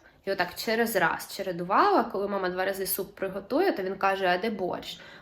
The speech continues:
У мене такого немає, я можу, ну, спокійно ціле літо не їсти борщ, і все окей. Але іноді, звісно, хочеться, бо страва смачна, додаю ось таку заправку Торчин, але там є два види, я додаю саме з болгарським перцем, воно реально смачно,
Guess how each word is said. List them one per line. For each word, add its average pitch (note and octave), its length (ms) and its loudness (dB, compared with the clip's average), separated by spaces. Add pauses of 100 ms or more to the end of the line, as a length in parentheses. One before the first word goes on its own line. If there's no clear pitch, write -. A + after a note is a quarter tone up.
(120)
У - 20 -6
мене C#4 220 4
такого A#3 340 0
немає, B3+ 520 2
я A3 120 4
можу, G3 340 0
ну, F3+ 140 -4
спокійно F3+ 560 -4
ціле F#3+ 320 -2
літо E3+ 260 0
не F3 140 0
їсти F#3 320 -4
борщ, A3 540 0
і E3+ 200 0
все F#3 360 -2
окей. D#3+ 340 -6 (200)
Але G4+ 180 2
іноді, C#4+ 440 6
звісно, F#3 400 -4
хочеться, G#3 380 -2
бо E3+ 140 -4
страва F3+ 340 0
смачна, A#3 440 -2
додаю G3 340 -4
ось F#3 100 -6
таку - 200 -10
заправку F#3+ 480 -2
Торчин, F#3+ 400 -2 (300)
але G3 200 4
там G#3+ 180 -2
є G#3+ 140 -2
два G3+ 180 0
види, C#4 320 4
я G#3 180 2
додаю G3+ 480 -2
саме G#3+ 520 -2
з F#3+ 60 -8
болгарським F#3+ 600 -2
перцем, F#3+ 720 -2
воно F3+ 180 -2
реально F3+ 300 0
смачно, B3+ 560 -2